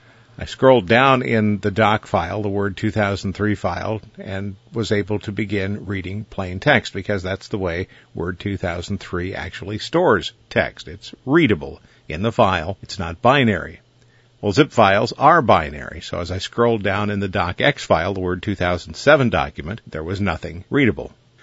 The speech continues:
So then I tried to apply logic, and that's not always a good thing to do with software.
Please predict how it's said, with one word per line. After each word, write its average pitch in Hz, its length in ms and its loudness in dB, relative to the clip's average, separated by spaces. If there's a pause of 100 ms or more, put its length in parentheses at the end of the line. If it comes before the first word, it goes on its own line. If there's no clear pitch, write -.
(280)
So 101 260 2
then 110 420 4
I 101 180 -4
tried 95 380 0
to 104 100 0
apply 78 540 -4
logic, 95 520 -2
and 78 240 -14
that's 90 380 -8
not 107 280 0
always 131 500 0
a 123 80 -4
good 107 260 -4
thing 95 220 -2
to 104 100 -4
do 76 320 -6
with 71 220 -10
software. - 640 -4